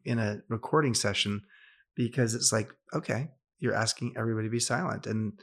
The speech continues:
that's what I do when I meditate, is I, I, I meditate silently.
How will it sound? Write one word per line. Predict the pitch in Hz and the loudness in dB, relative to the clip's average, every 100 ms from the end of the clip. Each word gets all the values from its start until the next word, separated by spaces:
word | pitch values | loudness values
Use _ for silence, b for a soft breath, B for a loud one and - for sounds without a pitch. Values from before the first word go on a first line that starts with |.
| b b b b b | b b b b b
that's | 127 135 - | 4 6 8
what | 131 | 8
I | 127 | 8
do | 127 | 6
when | 123 117 | 4 4
I | |
meditate, | 113 143 139 - 76 - - | 4 2 2 -2 -6 -12 -10
is | - 117 107 104 - - | -2 -2 2 2 2 2
I, | 120 113 113 113 120 123 131 - | 4 6 6 2 0 -2 -4 -2
I, | 120 117 - 123 | -2 -2 -6 -2
I | |
meditate | 120 120 123 131 | 0 0 -2 -2
silently. | 123 107 98 95 113 117 131 | 0 0 0 -2 -4 -4 -6